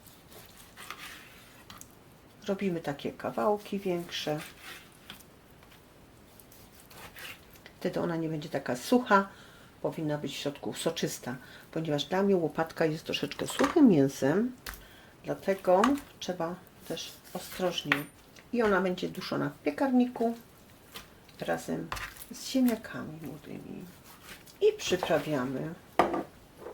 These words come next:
pieprz czarny. Na półtora kilograma trzeba dać łyżeczkę pieprzu czarnego.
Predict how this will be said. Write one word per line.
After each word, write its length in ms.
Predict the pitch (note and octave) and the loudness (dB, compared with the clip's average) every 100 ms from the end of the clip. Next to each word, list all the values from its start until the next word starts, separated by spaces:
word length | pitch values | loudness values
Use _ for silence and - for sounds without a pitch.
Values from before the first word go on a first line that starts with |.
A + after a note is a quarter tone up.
| - - - - | -18 -20 -20 -20
pieprz 340 | - E3 - - | -6 -6 -4 -2
czarny. 500 | A#3 G#3+ G#3+ B3+ F4+ - - - - - - - - - - - - - - - - - - - - - - | 2 2 2 2 2 -2 -20 -20 -20 -20 -20 -20 -20 -20 -20 -20 -20 -20 -20 -20 -20 -20 -20 -20 -20 -20 -10
Na 80 | - | -8
półtora 500 | F3+ E3+ - F#3+ E3 | -6 -8 -4 0 0
kilograma 760 | D#3+ - D3 D3 E3 D#3+ D3+ D#3+ - - | -2 -4 -4 -2 -4 -2 -4 -8 -14 -12
trzeba 180 | - D3+ | -8 -6
dać 260 | C#3+ - | -6 -8
łyżeczkę 440 | D3+ - - - - | -10 -10 -10 -12 -14
pieprzu 360 | - - - - | -14 -14 -16 -16
czarnego. 520 | - - - - - | -16 -16 -16 -16 -18